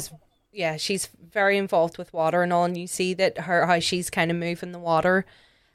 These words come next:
on the window pane, on the glass and stuff, you know, with her fingers. So she has, like, a, a relationship with water already. I, I, I, like, I'm not gonna lie, a lot of this movie was very predictable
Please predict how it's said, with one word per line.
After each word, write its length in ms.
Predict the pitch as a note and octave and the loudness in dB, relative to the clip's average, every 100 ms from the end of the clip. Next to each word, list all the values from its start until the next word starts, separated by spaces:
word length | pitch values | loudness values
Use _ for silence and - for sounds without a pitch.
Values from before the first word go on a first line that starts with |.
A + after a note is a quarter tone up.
| _ F#3 | _ -2
on 200 | F3+ F3+ | 0 0
the 80 | |
window 680 | F3 - E3+ F3+ F#3 A3 A#3 - _ _ | -2 -8 -8 -6 2 4 4 -2 _ _
pane, 360 | - A3 A3+ A3+ | -4 0 2 2
on 220 | - F3 | -2 -4
the 80 | F3 | -2
glass 460 | E3+ E3 E3+ - | 0 0 0 -2
and 120 | G#3 G#3+ | -2 -2
stuff, 400 | - A3+ A3 A3 | 0 0 0 -6
you 80 | |
know, 160 | F#3+ F3 | -2 -2
with 160 | F#3+ F#3+ | -2 -4
her 100 | F3+ | -6
fingers. 560 | F3 F3 G3 B3 - - - - _ _ | -4 -2 0 0 0 -8 -18 -20 _ _
So 300 | - F#3+ G3 | 0 2 4
she 220 | - G#3 | 2 0
has, 280 | G3+ G3 G3 | 2 2 2
like, 180 | F3+ F#3 | 0 2
a, 520 | E3+ D#3+ D#3 D#3 D#3 | 2 2 2 0 0
a 100 | E3 | 0
relationship 560 | E3 D#3+ D#3+ F3+ - - | 0 -2 -2 -4 -4 -6
with 140 | D#3+ | -6
water 260 | D#3+ D#3+ D#3+ | -4 0 2
already. 540 | D3+ D#3 D3 E3 G3 - | 2 2 2 0 -2 -6
I, 100 | F3 - - G#3 A3 | -4 -2 2 2 2
I, 80 | F#3+ | 0
I, 80 | G3 | -2
like, 140 | G3 G3+ | -2 0
I'm 120 | G#3 | 2
not 200 | F#3+ F3+ | 0 0
gonna 180 | F3 E3+ | -4 -2
lie, 160 | D3+ | 0
a 160 | E3 F3 | 2 2
lot 200 | F3 E3+ | 2 0
of 60 | F#3 | -2
this 220 | F3 F3+ | -4 -6
movie 260 | D#3+ E3 | -10 -12
was 160 | E3 E3 | -12 -6
very 260 | D#3 D3+ D#3+ | -2 -2 -2
predictable 640 | F3 D3+ - - E3 | -6 -10 -12 -8 -6